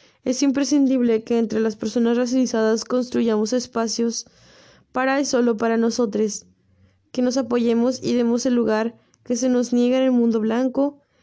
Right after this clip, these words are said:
mientras por otro lado es importante que las personas blancas de los movimientos transfeministas L G B T Q y queers o queers tomen responsabilidad y reconocimiento y conocimiento de su propio racismo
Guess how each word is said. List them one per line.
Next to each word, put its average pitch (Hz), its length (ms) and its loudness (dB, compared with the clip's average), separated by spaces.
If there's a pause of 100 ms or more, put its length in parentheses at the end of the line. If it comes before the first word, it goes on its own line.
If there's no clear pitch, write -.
(180)
mientras 254 340 -2
por 262 140 0
otro 254 220 0
lado 247 280 2
es 254 100 -2
importante 240 600 -2
que 233 80 -2
las 247 140 -2
personas 226 380 0
blancas 233 340 0
de 240 80 2
los 240 120 0
movimientos 240 540 0
transfeministas 240 880 0 (400)
L 247 240 0
G 247 180 -2
B 214 140 -2
T - 320 -6
Q 302 320 -2 (400)
y 254 120 -2
queers 262 600 0 (120)
o 262 320 -2
queers 254 520 -2 (400)
tomen 269 340 0
responsabilidad 269 640 0
y 233 100 2
reconocimiento 240 1000 0 (480)
y 269 140 -2
conocimiento 277 720 0
de 240 80 0
su 214 160 -2
propio 220 300 -2
racismo 254 580 0